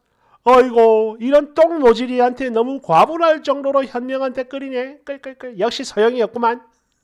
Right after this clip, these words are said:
삼 번. 아니 저기요, 쓰니. 너는 당장 눈앞에 있는 한치 거기만 보나요? 앞으로 분명히 네 동기들이랑 협업할 일이 생길 텐데 말이죠.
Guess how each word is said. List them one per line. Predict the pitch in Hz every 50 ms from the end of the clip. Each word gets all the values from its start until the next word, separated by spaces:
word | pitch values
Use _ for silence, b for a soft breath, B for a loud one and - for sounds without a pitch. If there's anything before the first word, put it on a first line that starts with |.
| _ _ _ _ _ _ _ _ _ _ _ B B B B B B B
삼 | - - - - 180 185
번. | 180 160 139 165 170 _ _ _ _ _
아니 | _ 160 165 190 214
저기요, | - 240 254 262 247 240 233 254
쓰니. | 240 - - 302 277 277 269 247 190 135 110 107 123 _ _ _ _ _ _ _ _ B B B B -
너는 | 175 196 277 330 320 311 277 247 233 240 240 214 160 - 110 - _ -
당장 | 156 147 160 190 226 294 294 294 262
눈앞에 | 226 269 302 330 330 - 294 269
있는 | 247 240 226
한치 | - - 370 359 - - - 285 220 147 -
거기만 | - - 311 339 320 277 247 220
보나요? | 208 214 214 214 202 185 175 208 294 392 - _ _ b b b b b b b -
앞으로 | 254 320 339 - - 330 311 302 302 -
분명히 | _ _ - 226 294 392 403 392 370 392 381 381 339 285 220
네 | 190 226 269
동기들이랑 | - - 175 185 226 269 277 285 311 302 302 285 277 285 269
협업할 | - 330 - 233 220 - - 294 240
일이 | 208 202 240
생길 | 233 - 330 311 311 294
텐데 | - 302 294 285 294
말이죠. | 277 254 226 226 226 196 185 147 127 131 135 127 127